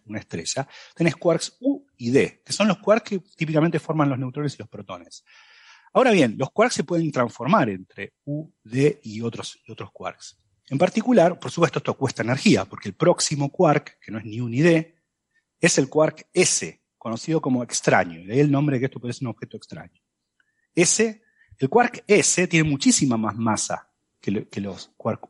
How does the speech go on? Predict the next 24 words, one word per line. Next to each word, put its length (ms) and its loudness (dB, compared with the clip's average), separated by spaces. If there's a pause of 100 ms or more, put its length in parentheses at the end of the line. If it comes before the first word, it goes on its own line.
U 300 -10
y 100 -10
D. 240 -10
Les 80 -16
cuesta 240 0
energía 340 4
transformarse 800 -10
en 100 -14
él. 140 -14 (960)
Hay 100 2
que 60 0
apretarlos 400 2
mucho, 380 2
hay 80 -10
que 40 -2
darles 220 4
muchas 300 2
energías 280 2
para 120 0
que 60 -4
se 120 -8
forme 280 -4
un 120 -8
S. 340 -2